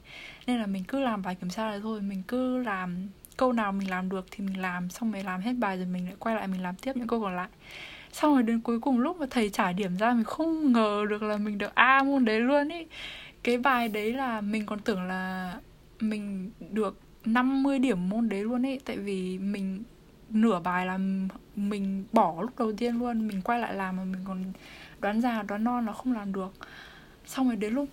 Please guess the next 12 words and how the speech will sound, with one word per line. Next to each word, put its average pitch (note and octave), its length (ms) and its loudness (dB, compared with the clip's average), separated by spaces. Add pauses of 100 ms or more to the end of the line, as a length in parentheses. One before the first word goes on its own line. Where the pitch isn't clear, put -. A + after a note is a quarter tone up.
(120)
thầy G#3 140 0
trả G3 240 -4
điểm, F3 260 -4
mình F#3+ 160 -2
còn F#3+ 120 -4
tưởng F3+ 260 -4
là F3 200 -6
thầy G3+ 160 -2
nhập G3 180 -2
điểm G3 200 2 (360)
nhầm G#3+ 380 4
người G3+ 340 6